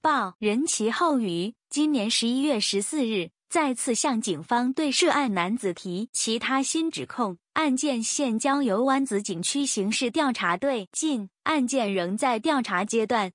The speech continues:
星岛申诉王为民请命报评：追踪城中热话，议会搜罗坊间温情小故事。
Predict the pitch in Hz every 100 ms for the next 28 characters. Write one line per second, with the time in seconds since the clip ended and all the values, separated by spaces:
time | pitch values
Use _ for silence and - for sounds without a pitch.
0 | _ - - 320 311 196 180 285 285 277
1 | 269 185 175 220 311 247 185 240 - 180
2 | 214 277 208 226 180 - - 202 190 254
3 | - - 285 285 262 294 294 208 196 294
4 | 311 294 226 262 196 160 _ 302 294 247
5 | 302 240 - 311 285 208 220 262 269 269
6 | 254 262 311 320 - 220 254 185 170 269
7 | 254 226 190 170